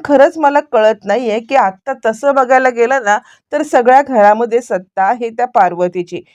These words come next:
आणि सगळ्या प्रॉपर्टीवरती सत्ता आहे ऋषिकेश दादांची. म्हणजे तुम्ही बघा, घर, प्रॉपर्टी, सगळी सत्ता, स्थावर मालमत्ता,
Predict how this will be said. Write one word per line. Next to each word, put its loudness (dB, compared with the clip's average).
आणि -2
सगळ्या 2
प्रॉपर्टीवरती -4
सत्ता -8
आहे -4
ऋषिकेश -12
दादांची. -2
म्हणजे -4
तुम्ही -2
बघा, 2
घर, 0
प्रॉपर्टी, -2
सगळी -2
सत्ता, -2
स्थावर 2
मालमत्ता, -2